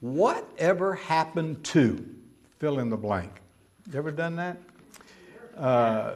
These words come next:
you've known people, and then all of a sudden you ask,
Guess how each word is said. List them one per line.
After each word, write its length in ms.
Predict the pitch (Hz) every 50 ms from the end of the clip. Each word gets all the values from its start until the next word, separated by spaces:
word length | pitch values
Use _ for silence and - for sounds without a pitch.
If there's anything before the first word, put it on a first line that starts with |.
| - - -
you've 240 | - 117 113 113 127
known 300 | 139 151 165 180 180 170
people, 560 | - 175 180 170 180 175 175 170 170 170 - - - - - - - - _ _ _ -
and 640 | 123 120 117 113 113 110 110 107 107 107 107 107 113 120
then 260 | 131 143 151 151 151
all 180 | 147 160 175
of 100 | 180 170
a 60 | 151 -
sudden 480 | - - 156 156 156 156 151 147 143
you 180 | 131 131 135 139
ask, 440 | 143 147 143 143 139 143 - -